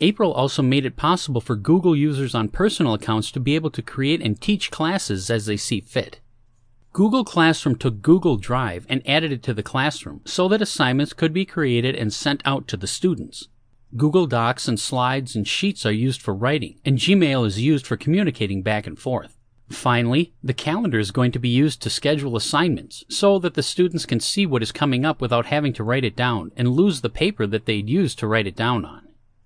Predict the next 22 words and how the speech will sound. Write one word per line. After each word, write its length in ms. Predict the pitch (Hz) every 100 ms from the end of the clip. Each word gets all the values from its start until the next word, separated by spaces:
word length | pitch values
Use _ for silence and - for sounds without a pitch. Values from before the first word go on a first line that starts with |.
| _ -
Students 480 | - 196 226 240
are 80 | 165
going 240 | 139 151 151
to 80 |
be 100 | -
invited 460 | 123 107 117 120 131
to 80 | 156
classes 580 | - 139 147 - - -
through 160 | 143
the 100 | 151
database 560 | 131 151 190 104 107 -
that 100 | 139
is 140 | 131 -
created 420 | 147 156 180 151
by 140 | 143
the 80 | 123
school 400 | - - 214 127
by 140 | 90
using 340 | 117 196 208 175
a 60 |
private 420 | 131 139 143 147 -
code 340 | 120 104 120